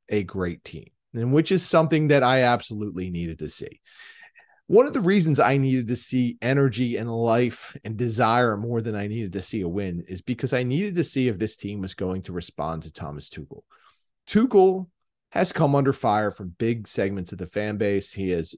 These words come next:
<laughs> in particular, been in the crosshairs of Lothar Matthäus, Didi Hamann. They have, the noted pundits have taken Tuchel to task, and they have started to pick apart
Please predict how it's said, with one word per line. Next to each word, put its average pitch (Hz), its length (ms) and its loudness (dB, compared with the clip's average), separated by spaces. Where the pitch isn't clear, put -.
<laughs> - 720 -10
in 165 120 6
particular, 165 800 6
been 151 120 2
in 160 100 4
the 147 80 2
crosshairs 135 640 2
of 104 260 -6
Lothar 107 460 -2
Matthäus, 120 960 0
Didi 90 280 -6
Hamann. 113 600 -2
They 135 280 4
have, 123 540 2
the 113 140 -8
noted 113 320 0
pundits 113 340 -4
have 101 160 -4
taken 175 500 2
Tuchel 120 260 0
to 107 80 -4
task, - 540 -8
and 107 160 -6
they 117 140 -2
have 113 200 0
started 151 340 -2
to 139 60 -8
pick 127 240 -2
apart 95 520 -2